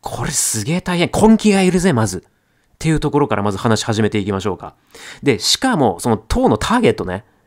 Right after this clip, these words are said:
金を、その、たかるターゲットが、いつ来るかわかんないですよね、まず。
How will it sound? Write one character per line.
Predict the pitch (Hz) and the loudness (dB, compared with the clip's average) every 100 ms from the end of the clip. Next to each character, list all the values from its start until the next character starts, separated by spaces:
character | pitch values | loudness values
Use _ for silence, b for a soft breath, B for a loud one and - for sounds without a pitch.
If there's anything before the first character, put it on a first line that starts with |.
| _ - | _ -6
金 | 156 143 | 0 2
を、 | 131 131 | 2 0
そ | - 110 | -2 -4
の、 | |
た | - | -2
か | 110 107 | -2 -2
る | 98 - | -2 -4
タ | 170 | -2
ー | |
ゲ | 151 | -2
ッ | |
ト | 113 104 | -2 -2
が、 | 98 - B B B B _ _ _ | -4 -4 B B B B _ _ _
い | 202 - | -2 0
つ | - | 0
来 | - | 2
る | 170 123 | 2 4
か | 101 | 2
わ | 98 | 2
か | 120 | 2
ん | 113 | 2
な | |
い | 92 | 0
で | |
す | |
よ | 90 | -2
ね、 | 95 | 0
ま | 117 | 0
ず。 | 92 73 | 0 -10